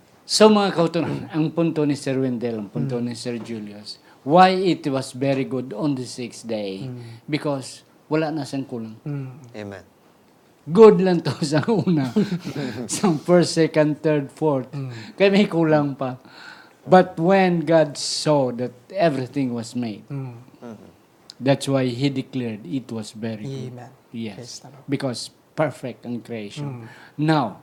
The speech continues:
Speaker 1: ano ka-importante? Nga ang creation, ang Sabbath is part of the seven-day creation.
Speaker 2: Mm.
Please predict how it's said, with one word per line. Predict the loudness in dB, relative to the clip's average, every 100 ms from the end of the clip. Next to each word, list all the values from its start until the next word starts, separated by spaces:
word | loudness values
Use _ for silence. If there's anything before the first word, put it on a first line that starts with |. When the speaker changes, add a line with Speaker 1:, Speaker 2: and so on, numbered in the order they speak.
| _ _ _ _ _ _ _ _ _ _ _ _ _ _ _ _
Speaker 1:
ano | 2 4 4
ka-importante? | 0 -2 -2 -4 -2 -4 -4 -10 -10 -14 -18 -2
Nga | 2 2
ang | 2 -2
creation, | -2 -2 -2 -4 -6 -4
ang | -4
Sabbath | 0 -2 -2 -8 -10
is | -10 -10
part | -8 -8 -8 -8
of | -10 -8
the | -10
seven-day | -10 -10 -8 -8 -8 -8 -12
creation. | -10 -10 -8 -10 -16 -18
Speaker 2:
Mm. | -14 -14